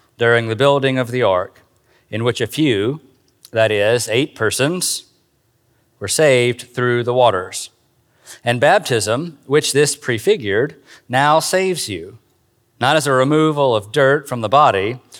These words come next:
but as an appeal to God for a good conscience through the resurrection of Jesus Christ, who has gone into heaven and is at the right hand of God,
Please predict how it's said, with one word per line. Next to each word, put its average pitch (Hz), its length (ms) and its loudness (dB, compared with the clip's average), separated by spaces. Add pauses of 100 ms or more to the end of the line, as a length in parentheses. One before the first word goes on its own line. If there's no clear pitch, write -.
(120)
but 135 140 2
as 131 120 0
an 131 60 -2
appeal 160 400 -2
to 180 100 -8
God 98 500 2
for 117 140 -2
a 110 60 -2
good 139 240 -4
conscience 151 680 -6 (300)
through 127 140 -2
the 113 120 0
resurrection 135 680 0
of 120 180 0
Jesus 123 380 -6
Christ, - 560 -8 (440)
who 120 100 0
has 117 120 2
gone 143 380 4
into 151 180 2
heaven 104 360 -2
and 113 260 0
is 110 100 -2
at 113 140 -8
the 107 60 -6
right 143 300 2
hand 131 340 -2
of 110 100 -4
God, 92 420 0